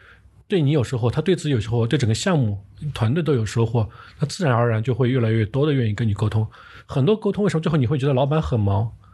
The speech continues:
那是因为他有更重要的事情，而是说他这个时间投在你身上，可能最后回报是不高、不够高的。所以我觉得为什么，我觉得这是你需要每个这个职场人自己需要去主导的，怎么让我跟上级的每次沟通变得更有价值。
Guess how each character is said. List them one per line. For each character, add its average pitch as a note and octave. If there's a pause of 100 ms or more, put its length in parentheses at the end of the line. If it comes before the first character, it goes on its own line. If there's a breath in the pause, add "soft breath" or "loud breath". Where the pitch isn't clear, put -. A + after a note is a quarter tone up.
(200 soft breath)
那 F#3
是 -
因 F#3
为 F3
他 -
有 C3
更 C#3
重 E3+
要 D3+
的 A2+
事 A#2
情， A#2 (420 soft breath)
而 D#3
是 E3
说 D#3 (120)
他 -
这 F3+
个 E3+
时 C#3+
间 D3
投 C3
在 E3+
你 A2
身 C#3
上， D3 (220 soft breath)
可 -
能 B2
最 C3+
后 B2+
回 G#2+
报 B2+
是 A#2+ (240)
不 -
高、 C#3
不 C#3+
够 D3+
高 C3+
的。 B2 (360 loud breath)
所 -
以 C#3+
我 -
觉 C#3
得 A#3+
为 B3+
什 -
么， D3+ (180 loud breath)
我 C#3
觉 F3
得 F3+
这 B3+
是 A3+
你 C3+
需 C#3
要 G3
每 A#2
个 E3+
这 C#3
个 C#3
职 C#3
场 C3+
人 A#2
自 F3
己 B2+
需 G#2
要 B2+
去 B2+
主 A#2+
导 A#2+
的， A2+
怎 A#2+
么 A#2
让 D3+
我 G#2+
跟 C#3+
上 D3
级 A2+
的 A#2
每 G#2
次 -
沟 A#2
通 A2+
变 A#2
得 A2
更 B2
有 A2
价 B2
值。 -